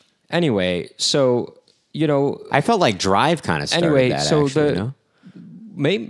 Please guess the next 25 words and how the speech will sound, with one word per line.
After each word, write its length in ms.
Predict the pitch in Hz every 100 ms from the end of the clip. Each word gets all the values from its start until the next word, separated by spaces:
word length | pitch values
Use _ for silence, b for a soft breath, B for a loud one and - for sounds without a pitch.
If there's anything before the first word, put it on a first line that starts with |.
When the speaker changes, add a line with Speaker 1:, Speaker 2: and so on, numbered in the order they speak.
| -
Speaker 1:
maybe, 480 | 202 202 208 180 143 -
no, 220 | 160 143
not, 580 | 143 - 160 143 - -
not 300 | 113 110 113
in 100 | 110
the 80 | 92
same 240 | - 85
way. 220 | 69 - - b b b b
Anyway, 460 | 170 139 104 101 - b b b
basically, 760 | 180 180 175 160 147 131 - - _ _ _ _ _ _ _
so 140 | - 143
what's 300 | 135 160 -
good 160 | 180
about 220 | 156 151 143
these 120 | 117
award 220 | 104 101
shows 300 | - 95 -
is 180 | 95 87
it, 140 | 90 - -
it 160 | 95 - _ _ 107
makes 500 | 104 120 - - - _ _ _ -
people 260 | - 117 113
notice 560 | 95 92 90 - - _ _
things 720 | - - 92 85 85 - - _ _ _ -
that 240 | 85 76